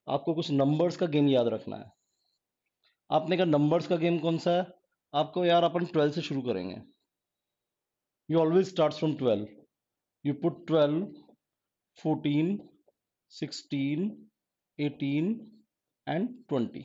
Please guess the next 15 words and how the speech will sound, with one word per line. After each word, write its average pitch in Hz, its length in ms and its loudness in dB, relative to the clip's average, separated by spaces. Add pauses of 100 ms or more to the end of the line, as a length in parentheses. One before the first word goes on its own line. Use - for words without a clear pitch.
(880)
इससे 143 120 -10
ज्यादा 170 200 2
अपने 160 200 -2
को 151 120 -2
काम, 147 300 0
इससे 143 300 -4
ज्यादा 156 220 4
अपने 151 260 0
कोई 151 240 0
काम 139 320 2
आने 127 160 2
वाला 117 220 2
भी 113 140 -4
नहीं 107 180 -8
है। - 100 -18